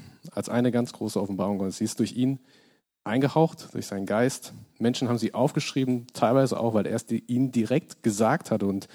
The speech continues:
wir finden vier Berichte von Matthäus, Markus, Lukas und Johannes über das Leben Jesu. Und das ist jetzt nicht so, dass sie alle parallel entstanden sind.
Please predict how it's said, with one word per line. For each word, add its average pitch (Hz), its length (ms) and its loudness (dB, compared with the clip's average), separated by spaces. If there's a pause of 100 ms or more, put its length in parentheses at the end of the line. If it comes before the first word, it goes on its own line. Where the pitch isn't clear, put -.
(320)
wir 104 120 2
finden 156 380 4
vier 208 500 8
Berichte 123 560 4
von 95 220 -4
Matthäus, 127 580 2
Markus, 107 400 -4
Lukas 117 280 -4
und 104 120 -4
Johannes 117 480 0
über 127 460 4 (400)
das 98 180 -6
Leben 110 580 4
Jesu. 104 500 2 (1040)
Und 113 360 2 (1900)
das 120 160 4
ist 160 120 0
jetzt 135 120 4
nicht 156 120 6
so, 156 120 8
dass 123 180 4
sie - 120 2
alle 127 200 4
parallel 120 600 4
entstanden 135 500 0
sind. 160 320 -2